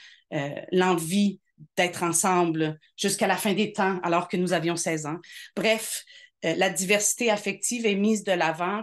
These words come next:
puisque c'est gén-, pour la majorité des membres de nos communautés, ou du moins pour un nombre significatif des membres de nos communautés, euh, la dimension affective de nos ra-, la relation, euh, est tout aussi importante, sinon plus importante que la dimension sexuelle.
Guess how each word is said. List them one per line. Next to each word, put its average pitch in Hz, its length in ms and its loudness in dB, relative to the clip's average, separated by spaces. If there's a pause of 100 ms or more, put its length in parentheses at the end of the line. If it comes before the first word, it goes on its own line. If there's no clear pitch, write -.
puisque - 440 -2
c'est - 480 0 (240)
gén-, 226 440 0
pour 202 140 -4
la 185 140 2
majorité 220 640 -2
des 226 120 -4
membres 185 220 2
de 180 60 4
nos 180 140 2
communautés, 180 760 0 (180)
ou 202 80 -6
du 170 120 -4
moins 196 180 4
pour 202 220 -2
un 180 80 4
nombre 180 280 2
significatif 202 960 -2
des 196 100 -2
membres 180 220 0
de 175 60 0
nos 165 160 2
communautés, 165 720 -2 (540)
euh, 147 200 2
la 165 200 4
dimension 170 600 2
affective 190 800 0
de 202 80 -2
nos 185 160 0
ra-, 175 180 -4 (280)
la 160 220 0 (100)
relation, 170 580 -2 (480)
euh, 156 180 2 (120)
est 180 160 2
tout 247 160 -4
aussi 247 220 2
importante, 202 540 0
sinon 185 280 0
plus 202 280 -4
importante 165 680 -4
que - 100 -2
la 160 140 4
dimension 151 480 -2
sexuelle. - 600 -8